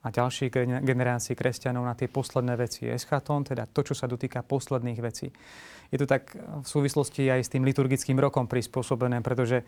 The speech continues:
týmito poslednými nedeľami sa blížime ku koncu liturgického roka a ten náš pohľad je upriamený tak trochu viac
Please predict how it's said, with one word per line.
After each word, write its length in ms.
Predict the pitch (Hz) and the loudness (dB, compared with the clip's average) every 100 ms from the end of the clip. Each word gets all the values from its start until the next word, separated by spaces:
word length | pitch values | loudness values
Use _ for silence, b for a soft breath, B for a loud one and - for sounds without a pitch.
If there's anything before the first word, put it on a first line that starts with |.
| B B B | B B B
týmito 320 | - 127 127 131 | -4 -2 0 0
poslednými 580 | 147 - 139 135 131 131 | 0 2 2 4 4 4
nedeľami 460 | 131 131 127 135 135 | 6 4 4 2 2
sa 160 | 123 | 0
blížime 400 | 120 127 127 127 | 2 2 2 -2
ku 160 | 117 127 | -2 0
koncu 320 | 135 131 - | 2 0 0
liturgického 580 | 127 131 131 131 - 127 | 0 0 0 0 2 2
roka 320 | 131 - 156 156 B B B _ | 2 2 -2 -2 B B B _
a 80 | - | -6
ten 140 | 127 | -2
náš 240 | 123 117 | 0 0
pohľad 340 | - 147 135 127 | 2 2 4 2
je 240 | 123 123 120 - | 2 2 -2 -6
upriamený 480 | 120 - 127 120 123 | -4 0 0 0 -2
tak 160 | 120 - | -4 -6
trochu 240 | 120 - | -6 -4
viac 260 | 117 120 | 0 0